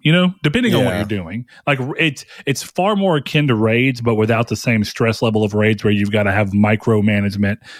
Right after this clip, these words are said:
Speaker 1: of the overarching mechanics. Instead, it's like, you know, the ra-, you know the strike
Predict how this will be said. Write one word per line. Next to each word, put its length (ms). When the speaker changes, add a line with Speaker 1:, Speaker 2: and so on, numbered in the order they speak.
Speaker 1:
of 280
the 100
overarching 600
mechanics. 580
Instead, 340
it's 140
like, 260
you 140
know, 240
the 140
ra-, 160
you 180
know 160
the 140
strike 580